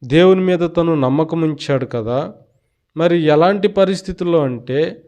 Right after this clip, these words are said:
దావీదు మీద కొంతమంది శత్రువులు, కొంతమంది దేవుని, దావీదును దూషించేటువంటి, ద్వేషించేటువంటి మనుషులు, అనగా దే-,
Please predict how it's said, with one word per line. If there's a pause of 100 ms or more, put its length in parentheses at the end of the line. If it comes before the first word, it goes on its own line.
(140)
దావీదు
మీద
కొంతమంది
శత్రువులు,
కొంతమంది (560)
దేవుని, (300)
దావీదును
దూషించేటువంటి,
ద్వేషించేటువంటి
మనుషులు, (500)
అనగా
దే-,